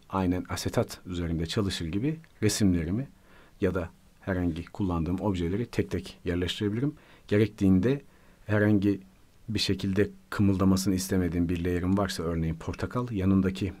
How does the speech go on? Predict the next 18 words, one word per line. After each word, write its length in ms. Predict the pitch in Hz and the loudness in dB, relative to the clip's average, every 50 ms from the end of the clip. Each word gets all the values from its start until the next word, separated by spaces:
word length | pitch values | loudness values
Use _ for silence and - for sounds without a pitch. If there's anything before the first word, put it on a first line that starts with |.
| - _ - | -18 _ -8
boşluğa 420 | 82 82 - - - 95 90 82 | -6 -6 -4 -4 -4 -4 -2 -2
basıp 300 | 95 98 - - 143 - | -2 -2 -2 -2 -4 -4
kilitleyebilirim. 680 | - 104 95 87 - 92 90 85 85 101 123 139 143 - - - - - - - - - - - - _ _ - _ _ - | -4 -4 -4 -2 -2 -2 -2 0 0 2 2 0 0 -2 -12 -20 -20 -20 -20 -20 -20 -20 -20 -20 -20 _ _ -20 _ _ -4
Bu 200 | 110 110 104 - | -2 -2 -2 -2
hiçbir 300 | - - - - - 82 | -4 -6 -6 -4 -4 -4
şekilde 520 | - - 90 80 - 92 92 110 151 165 - - - | -2 -2 -4 -4 -6 -6 -4 -4 -4 -6 -8 -10 -8
artık 400 | 82 80 - - 147 - - _ | -8 -8 -6 -8 -10 -10 -10 _
kımıldama 480 | - - 95 87 82 78 82 80 80 | -4 0 0 0 0 0 -2 -4 -4
şansı 400 | 80 - - 76 76 - - 85 | -4 -6 -6 -6 -6 -6 -6 -6
yoktur. 300 | 71 69 - - - 156 - - _ _ - - - - - - - - - - _ - - | -6 -8 -8 -8 -12 -12 -12 -14 _ _ -20 -20 -20 -20 -20 -20 -20 -20 -20 -20 _ -14 -6
E, 180 | 82 90 90 | -2 -2 -2
gözünü 340 | 95 95 120 107 101 101 98 | 0 2 2 2 4 2 2
kapattığım 440 | - 92 - 90 87 - - 87 80 | 0 -2 -4 -6 -4 -2 -4 -4 -2
zaman 320 | 78 78 82 82 90 107 | -2 -2 -2 -2 -2 -2
da, 160 | - 165 160 - - _ _ _ - _ - - - _ _ _ - | -2 -4 -6 -8 -14 _ _ _ -20 _ -20 -20 -20 _ _ _ -8
e, 260 | - 82 82 82 82 87 104 110 - - - - - - _ _ _ - _ _ - - - - - _ - | -4 -2 0 0 -2 -2 -4 -10 -14 -18 -20 -20 -20 -20 _ _ _ -20 _ _ -20 -20 -20 -20 -20 _ -6
ekrandan 580 | - 120 - - 78 78 90 113 156 196 190 190 - - - - - _ _ - _ | -4 -4 -4 -2 -2 0 0 2 2 0 0 -2 -6 -12 -18 -20 -20 _ _ -20 _
kaybolacaktır. 680 | - 87 76 71 73 71 73 80 73 - - - 160 | -4 -4 -2 -2 -4 -6 -4 -6 -8 -8 -8 -10 -10